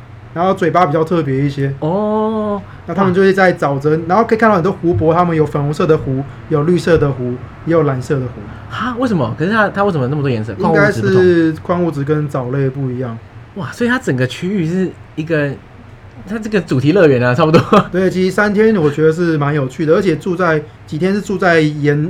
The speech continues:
Speaker 1: 盐巴做的旅馆里面。
Speaker 2: 盐巴做的？
Speaker 1: 就是你舔墙壁是咸的。
Speaker 2: 它，你就是等于说像是那种台南盐山那种感觉，就是它把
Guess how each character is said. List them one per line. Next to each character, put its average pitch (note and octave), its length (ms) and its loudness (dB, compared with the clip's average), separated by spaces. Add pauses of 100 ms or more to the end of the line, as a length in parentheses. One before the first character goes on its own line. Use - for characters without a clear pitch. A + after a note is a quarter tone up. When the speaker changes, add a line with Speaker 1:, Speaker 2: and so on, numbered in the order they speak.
Speaker 1:
盐 D#3+ 160 0
巴 E3+ 200 2
做 E3+ 160 -2
的 D3 100 0
旅 D3+ 140 -2
馆 D3 200 -2
里 B2 60 -6
面。 B2 240 -6 (140)
Speaker 2:
盐 D#3 180 0
巴 G#3 160 0
做 G#3 180 0
的？ A2 240 -2
Speaker 1:
就 F#3 120 -2
是 G#3 80 0
你 F#3+ 100 2
舔 E3 180 -2
墙 D3 200 -4
壁 E3 100 0
是 E3 80 -4
咸 C3 240 -8
的。 A2+ 80 -10 (480)
Speaker 2:
它， B3+ 140 -4 (240)
你 D#3+ 80 -6
就 F3 100 -2
是 B3 80 -2
等 E3 120 0
于 D3+ 60 0
说 G3+ 160 0
像 G3+ 160 0
是 G3 120 -2
那 F#3 80 2
种 D3 280 0 (520)
台 D3+ 100 -4
南 D3 180 0
盐 C#3 160 0
山 C#3+ 200 -2
那 D#3 80 0
种 C#3+ 80 -2
感 A#2 160 -4
觉， G#2+ 120 -6
就 B2 120 -6
是 C#3 60 -4
它 C#3 180 -4
把 C3 120 -4